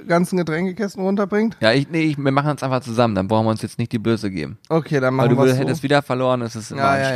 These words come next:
Speaker 2: anstrengend.
Speaker 1: ja. Na, auf jeden Fall hoffe ich, ähm, oder anders, ich werd mich jetzt weit aus dem Fenster lehnen. Ich möchte gerne bis Mittwoch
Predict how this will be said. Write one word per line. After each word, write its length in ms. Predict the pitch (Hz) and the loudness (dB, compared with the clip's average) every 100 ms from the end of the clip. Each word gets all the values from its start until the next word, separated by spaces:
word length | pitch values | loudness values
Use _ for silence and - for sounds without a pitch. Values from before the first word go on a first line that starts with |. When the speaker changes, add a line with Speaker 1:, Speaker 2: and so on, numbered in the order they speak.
| 123 | -4
Speaker 2:
anstrengend. 200 | 117 117 | -6 -10
Speaker 1:
ja. 60 | 123 - - - - | -14 -18 -20 -20 0
Na, 180 | 175 208 | 4 4
auf 140 | 202 | 4
jeden 220 | 208 214 | 2 0
Fall 260 | - 208 190 | 0 0 2
hoffe 220 | 196 - | 0 -2
ich, 200 | 226 - - | -8 -8 -2
ähm, 200 | 185 190 | 0 0
oder 260 | 165 160 | 4 4
anders, 420 | 165 214 262 - - _ | 4 0 -2 -6 -18 _
ich 300 | - 175 - _ - | -10 -10 -12 _ -6
werd 240 | 156 180 | -2 -2
mich 80 | 185 | -4
jetzt 160 | 180 - | -6 -4
weit 200 | 160 170 | -2 -2
aus 100 | 156 | -6
dem 80 | 156 | -4
Fenster 320 | 160 185 226 | -4 -2 -4
lehnen. 280 | 208 233 269 - - - - | -4 -4 -6 -16 -20 -20 -4
Ich 180 | 185 185 | 2 6
möchte 400 | 202 208 220 185 | 6 4 -2 0
gerne 340 | 175 185 185 | 0 2 0
bis 240 | 165 - | -2 -2
Mittwoch 580 | 196 208 - - 143 170 | 2 2 2 -2 -2 -2